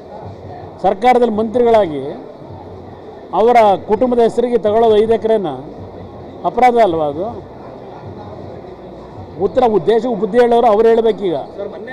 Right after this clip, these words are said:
Speaker 2: ತಾವು ಬಂದಾಗ ದಿಶಾ ಸಭೆ ನಂತರ ಹೇಳಿದ್ರಿ ಸರ್, ಒಂದೊಂದೇ ಬರುತ್ತೆ ಅನ್ನೋದು. ಈಗ ಒಂದು ಬಂತು ಸರ್, ಮತ್ತೆ ಬರ್ತಾವ ಸರ್?
Speaker 1: ಬೇಕಾದಷ್ಟು ವಿಷಯಗಳಿದೆ, ಚರ್ಚೆ ಮಾಡಿ, ಬೇಕಾದಷ್ಟು ವಿಷಯ.
Speaker 2: ಮೂವತ್ತೊಂದಕ್ಕೆ ರಾಜಭವನ ಸಭೆಗೆ ಮಾಡಿದ್ದಾರೆ ಸರ್ ಕಾಂಗ್ರೆಸ್.
Speaker 1: ಭಾಳ ಸಂತೋಷ.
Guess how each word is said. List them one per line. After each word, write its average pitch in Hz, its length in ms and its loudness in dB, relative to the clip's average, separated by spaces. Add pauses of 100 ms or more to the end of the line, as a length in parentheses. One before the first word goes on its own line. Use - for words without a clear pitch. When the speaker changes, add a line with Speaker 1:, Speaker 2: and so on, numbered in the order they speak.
(100)
Speaker 2:
ತಾವು 220 120 -6
ಬಂದಾಗ 226 320 -10
ದಿಶಾ 196 460 -12
ಸಭೆ 202 200 -10
ನಂತರ 190 280 -12
ಹೇಳಿದ್ರಿ 202 340 -6
ಸರ್, 170 400 -14
ಒಂದೊಂದೇ 208 400 -10
ಬರುತ್ತೆ 214 260 -6
ಅನ್ನೋದು. 175 440 -12
ಈಗ 175 160 -12
ಒಂದು 214 140 -10
ಬಂತು 202 300 -8
ಸರ್, 190 100 -12
ಮತ್ತೆ 175 260 -14
ಬರ್ತಾವ 196 320 -10
ಸರ್? - 680 -16
Speaker 1:
ಬೇಕಾದಷ್ಟು 190 720 2
ವಿಷಯಗಳಿದೆ, 214 480 0
ಚರ್ಚೆ 190 300 -4
ಮಾಡಿ, 165 300 -8 (420)
ಬೇಕಾದಷ್ಟು 185 460 -2
ವಿಷಯ. 143 380 -14
Speaker 2:
ಮೂವತ್ತೊಂದಕ್ಕೆ - 460 -12
ರಾಜಭವನ 226 400 -12
ಸಭೆಗೆ 220 280 -12
ಮಾಡಿದ್ದಾರೆ 196 260 -12
ಸರ್ - 160 -18
ಕಾಂಗ್ರೆಸ್. - 240 -12
Speaker 1:
ಭಾಳ 190 180 4
ಸಂತೋಷ. 196 600 2